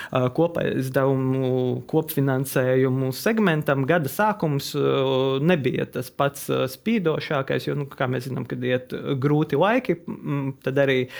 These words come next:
ā, maksājumi, tas gan vairāk, protams, attiec uz tiem, kas, ā,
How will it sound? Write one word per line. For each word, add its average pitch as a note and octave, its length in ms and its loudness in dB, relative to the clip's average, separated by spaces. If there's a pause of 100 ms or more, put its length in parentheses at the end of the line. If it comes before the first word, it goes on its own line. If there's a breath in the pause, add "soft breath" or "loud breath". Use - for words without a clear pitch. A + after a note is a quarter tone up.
(140)
ā, B2+ 160 0 (100)
maksājumi, C3 640 0
tas C3 160 -2
gan C3+ 140 2
vairāk, C3 260 2
protams, B2+ 240 -2
attiec C3+ 320 -2
uz - 80 -14
tiem, C3+ 160 0
kas, C3+ 240 -6
ā, C3 140 0